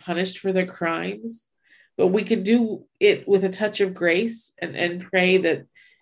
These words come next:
and not pray, but just hope that they find the error of their ways, that they, they transform. But I also think those of us who are struggle emotionally and mentally,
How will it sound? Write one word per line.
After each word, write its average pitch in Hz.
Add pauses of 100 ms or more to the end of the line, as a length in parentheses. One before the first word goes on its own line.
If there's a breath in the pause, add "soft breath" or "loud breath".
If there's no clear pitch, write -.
(300 soft breath)
and 208
not 240
pray, 135
but 170
just 202
hope 196
that 170 (1300)
they 185
find 180
the -
error 175
of 156
their 170
ways, 165
that 180
they, 180 (140)
they 165 (100)
transform. 185
But 214
I 214
also 233
think 208
those 208
of 202
us 190
who 190
are 170 (420 loud breath)
struggle 220
emotionally 190
and 160
mentally, 247